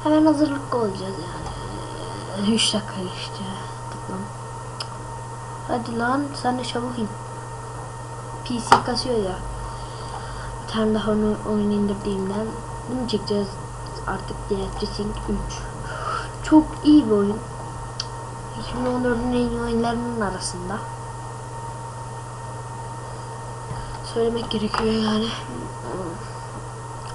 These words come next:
Dört dakika oldu. Bir tane dosya oluşturuyoruz.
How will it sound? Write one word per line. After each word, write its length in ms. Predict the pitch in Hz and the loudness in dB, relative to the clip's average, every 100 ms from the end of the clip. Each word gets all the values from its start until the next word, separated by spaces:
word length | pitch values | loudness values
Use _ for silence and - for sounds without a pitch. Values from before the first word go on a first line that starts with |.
| - | 0
Dört 200 | 269 240 | 0 0
dakika 260 | 202 - - | -2 -2 -4
oldu. 220 | - - - - - - - - - - - - - - - - - - - - - - - - - - - - - - - - - - - - - - - | -6 -6 -8 -8 -8 -8 -8 -8 -8 -8 -8 -8 -8 -8 -8 -8 -8 -6 -2 -2 -4 -6 -8 -8 -8 -8 -8 -8 -8 -8 -8 -8 -8 -8 -6 -6 -6 -8 0
Bir 40 | |
tane 320 | 220 208 214 | 2 4 4
dosya 300 | 196 - 202 | 2 0 -2
oluşturuyoruz. 680 | 180 - - - - - - | -2 -4 -8 -8 -8 -6 -6